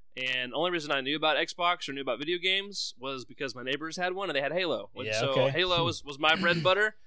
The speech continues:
Speaker 2: Yeah,
Speaker 1: Um,
Speaker 2: right, right.
Speaker 1: And I remember Christmas Day, I had a Halo,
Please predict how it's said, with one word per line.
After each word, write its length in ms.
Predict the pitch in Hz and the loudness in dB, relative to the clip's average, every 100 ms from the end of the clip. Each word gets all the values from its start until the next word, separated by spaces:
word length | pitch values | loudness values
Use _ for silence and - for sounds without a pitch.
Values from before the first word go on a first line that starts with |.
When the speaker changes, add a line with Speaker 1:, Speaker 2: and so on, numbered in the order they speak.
| - | -10
Speaker 2:
Yeah, 200 | 98 104 139 135 127 | -2 2 4 4 2
Speaker 1:
Um, 40 | |
Speaker 2:
right, 180 | 117 - - | 0 -6 -6
right. 280 | 120 127 101 - | -2 -2 -4 -2
Speaker 1:
And 100 | 147 | -2
I 40 | 151 | 0
remember 540 | 170 165 156 139 135 - - - - | 0 0 2 2 -2 -8 -20 -20 -16
Christmas 320 | - 185 175 151 | -4 -4 -4 -4
Day, 400 | 175 175 175 170 - - - - - - - - - - | 0 2 0 -2 -14 -20 -20 -20 -20 -20 -20 -20 -18 -2
I 40 | |
had 100 | 143 | 0
a 20 | |
Halo, 400 | 147 196 151 156 | 2 2 2 0